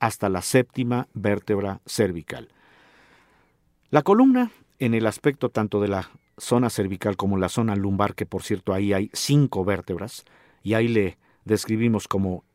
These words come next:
L uno o primera lumbar, L dos o segunda lumbar, y así hasta la quinta vértebra lumbar. La característica de que la columna,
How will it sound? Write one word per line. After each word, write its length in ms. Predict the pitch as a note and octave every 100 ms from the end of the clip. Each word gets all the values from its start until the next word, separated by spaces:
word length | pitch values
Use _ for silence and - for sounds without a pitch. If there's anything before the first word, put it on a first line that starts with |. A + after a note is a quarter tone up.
| _ -
L 300 | A#2+ G#2+ G2+
uno 420 | A2 A2+ A2 A2+ - _ _ _ _ -
o 100 | G2+
primera 520 | G2+ G#2 G#2 F2+ -
lumbar, 500 | G2 F2+ G2 G#2+ G#2 _ _ _ -
L 280 | B2+ G#2+ G2
dos 320 | G#2 G#2 -
o 80 | A#2+
segunda 420 | - G2 G#2+ G2+
lumbar, 400 | F#2 F#2 G2 G#2 - _ _
y 80 | G#2
así 240 | G2+ - A2+
hasta 240 | - F#2
la 200 | F2+ E2 _ _ -
quinta 360 | C3 A#2+ F#2+
vértebra 420 | F#2+ F#2 E2+ D#2+
lumbar. 380 | D#2 F2+ C3+ F#3 - _ _ _ _ _ _ _ A2+
La 140 | A#2+
característica 720 | - C3+ - D#3+ F3+ F#3+ A#2
de 100 | G2
que 100 | -
la 140 | G2+ -
columna, 460 | A2+ B2 G#2 G#2+